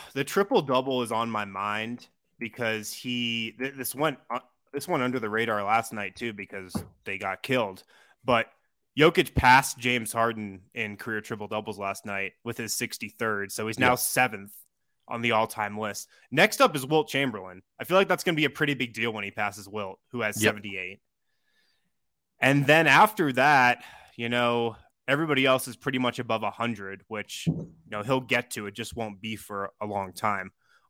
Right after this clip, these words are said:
Speaker 1: LeBron's at one oh one, Jason Kidd, Magic Johnson, Oscar Robertson, Russell Westbrook. Uh, I, I doubt he'll break the Westbrook record, but he could get into, like, you know, the top five there.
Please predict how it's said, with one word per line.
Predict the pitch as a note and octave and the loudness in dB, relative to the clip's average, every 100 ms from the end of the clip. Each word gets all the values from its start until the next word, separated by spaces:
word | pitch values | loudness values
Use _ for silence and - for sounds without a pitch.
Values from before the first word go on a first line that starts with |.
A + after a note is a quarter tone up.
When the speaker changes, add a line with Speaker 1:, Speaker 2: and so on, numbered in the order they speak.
| G#2+ | -10
Speaker 1:
LeBron's | G2+ A2 A2 G#2+ | 0 2 4 2
at | G#2 G#2+ | 0 0
one | A2+ | 0
oh | G#2+ | 0
one, | G#2 G#2 G2+ G2+ | -2 -2 -4 -2
Jason | G#2+ G#2 G2+ | -4 -4 -6
Kidd, | F#2+ G#2 G2+ | -12 -10 -6
Magic | G2+ G2+ G#2 | -4 -4 -6
Johnson, | F#2 G2+ G2+ G2+ | -4 -4 -4 -4
Oscar | G2 - G#2+ | -4 -4 -4
Robertson, | G2+ G2 G2+ G2+ | -4 -4 -10 -10
Russell | G2+ G2+ G2 | -8 -8 -8
Westbrook. | G2+ G2+ - F#2+ - _ _ _ _ _ - | -6 -6 -8 -10 -12 _ _ _ _ _ -2
Uh, | G#2+ G#2 G2+ F#2+ - | 0 2 0 -2 -4
I, | A2 A2 - | -4 -4 -6
I | B2 - | -8 -2
doubt | A#2 A2 A#2+ | 2 2 2
he'll | A#2 A2 | -2 -6
break | G#2 G#2+ G2+ - - - | -4 -4 -4 -8 -12 -10
the | |
Westbrook | G2+ G#2+ A2 - G#2 - | -4 -4 -4 -8 -14 -10
record, | F#2+ - G2+ G2+ | -10 -10 -14 -12
but | G2+ - _ _ _ | -12 -12 _ _ _
he | - | -6
could | D#3 C3 | -4 0
get | B2 | 2
into, | B2+ B2 G#2+ | 2 -2 -4
like, | G#2 G2 - _ _ _ _ _ _ _ _ | -4 -6 -10 _ _ _ _ _ _ _ _
you | - | -12
know, | G#2+ G2 - - | -8 -8 -10 -18
the | |
top | - A2+ G2+ | 0 0 0
five | - G#2+ A2 F#2+ | 0 2 0 -4
there. | F#2 F#2 | -10 -10